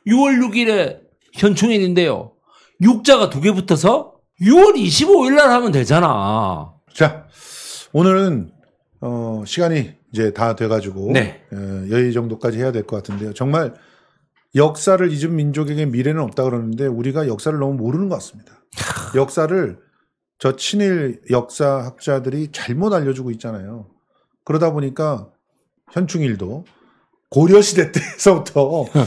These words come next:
Speaker 2: <laughs> 그
Speaker 1: 고-
Speaker 2: 날을 기렸던 것처럼.
Speaker 1: 고려시대에 뭐 거란이 뭐 쳐들어와가지고 뭐.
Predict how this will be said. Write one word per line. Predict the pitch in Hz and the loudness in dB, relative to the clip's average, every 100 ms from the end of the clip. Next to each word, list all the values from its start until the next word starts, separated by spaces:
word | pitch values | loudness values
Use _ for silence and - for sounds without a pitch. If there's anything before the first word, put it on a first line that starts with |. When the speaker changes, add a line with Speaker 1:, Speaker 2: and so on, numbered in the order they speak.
| - | -2
Speaker 2:
<laughs> | - - - | -18 -18 0
그 | 220 | 4
Speaker 1:
고- | 240 | 6
Speaker 2:
날을 | 196 214 185 143 | 6 6 4 0
기렸던 | - 202 240 240 233 | 2 6 6 4 2
것처럼. | 202 - 175 151 110 - - | 4 4 2 2 -2 -12 -4
Speaker 1:
고려시대에 | 139 147 226 262 - 247 196 160 139 175 196 | 0 2 4 2 0 -2 -2 0 -2 -2 -4
뭐 | 147 123 120 107 - | -4 -4 -4 -6 -10
거란이 | - 135 151 208 202 214 214 185 151 | 0 2 2 0 0 0 0 -2 -4
뭐 | 135 127 127 123 123 | -6 -8 -8 -10 -12
쳐들어와가지고 | 110 - 120 120 120 107 104 107 110 107 104 95 | -14 -12 -10 -8 -8 -6 -6 -8 -10 -12 -12 -14
뭐. | 92 | -18